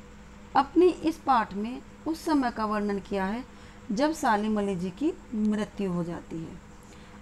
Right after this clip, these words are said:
और वह जीवन के अंतहीन सफ़र पर जा रहे हैं। लेखक कहते हैं कि वह व्यक्ति जो हमेशा पर्यावरण के लिए जिया,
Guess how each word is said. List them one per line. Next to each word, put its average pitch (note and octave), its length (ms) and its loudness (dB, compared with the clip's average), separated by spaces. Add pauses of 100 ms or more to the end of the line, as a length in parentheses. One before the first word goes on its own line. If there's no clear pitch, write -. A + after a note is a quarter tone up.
(160)
और C4 300 6 (360)
वह A#3 240 2
जीवन A3 440 0
के A#3 180 -2
अंतहीन A3 800 2
सफ़र G3 400 -4
पर C#4 240 -2 (600)
जा A3 280 6
रहे F3+ 220 0
हैं। E3 220 -2 (580)
लेखक D4+ 380 4
कहते B3 280 2
हैं A3+ 180 2
कि C4+ 160 -2
वह B3 260 2
व्यक्ति A3 460 -2 (640)
जो A3+ 260 2
हमेशा B3 520 2 (640)
पर्यावरण C4 580 6
के B3+ 180 4
लिए A#3 260 4
जिया, F3+ 340 -2